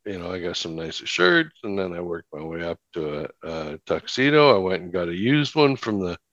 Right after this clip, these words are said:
rental store first, and, you know, one day I did go out and buy myself a, a, you know, brand new tuxedo. I had custom made all that fun stuff, um, and, but yeah, worked my way up.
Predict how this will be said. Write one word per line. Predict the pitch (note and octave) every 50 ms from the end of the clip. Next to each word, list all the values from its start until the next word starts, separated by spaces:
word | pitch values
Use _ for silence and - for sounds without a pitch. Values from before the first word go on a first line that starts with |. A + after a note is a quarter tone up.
| _ _ _ _ _
rental | - A#2+ C#3 C#3+ - - D3+ C#3+
store | - - - D3+ D3 D3 D3 C#3+
first, | - - D3 D3+ D#3+ E3 D3 - - _ -
and, | F#2+ F2+ F2+ F2+ F2 E2 D#2+ - _ _ _ _ _ _ _
you | F2+
know, | G2+ A2 G#2
one | E2+ F2+ G2+ G#2 G#2
day | G2+ G#2 G#2 G2 G2
I | G2+
did | F#2 F#2+ F#2+ G2+ G2+ G2
go | G#2 F#2+ F2+ G2 G2
out | E2
and | F2+ F2 F2
buy | F#2+ G2 G2
myself | G2+ G2+ G2 G2 - - - G2+ G2+ G2 - - G2
a, |
a, | F#2+ F#2 F#2 F2+ E2 E2 D2 C2 D#2+ F2+ F2+ F2+ F2+ F2 E2+ E2+ E2+ E2 - _ _
you | G#2 F2+
know, | E2 E2+ F2+
brand | F2 - F2 F2 F2+ F2+
new | F2+ F2 F2
tuxedo. | - F2+ E2+ E2+ - - F#2 F#2 F#2+ F#2+ F2+ F2
I | F2
had | F2 F2 E2+ E2+ E2 _ _ _
custom | F2 F2 - - - D#2 D#2 D#2+
made | E2+ F#2+ F#2 F2
all | F2 F2 E2+
that | E2+ E2+ E2 -
fun | _ F2+ F#2 F#2 F#2
stuff, | - - - F2 G2 A2+ - _ _ _ - - - - - _ _ _ _
um, | - F#2 F#2 F#2 F#2 F#2 F2+ F2+ F2 F2 E2+ E2 E2 - - _ _ _ _ _ -
and, | F#2 F#2+ F#2+ F#2 F2+ F2+ F2+ F2+ F2+ F2
but | F2 F#2 F2+ E2+ - - _ _ _ _ _ _ _ _ _ _ _ -
yeah, | B2 C#3+
worked | - - G2+ G#2 G#2 -
my | A2 G2 F#2+
way | F#2+ F#2 F#2 F2+ E2+
up. | F2 A2 -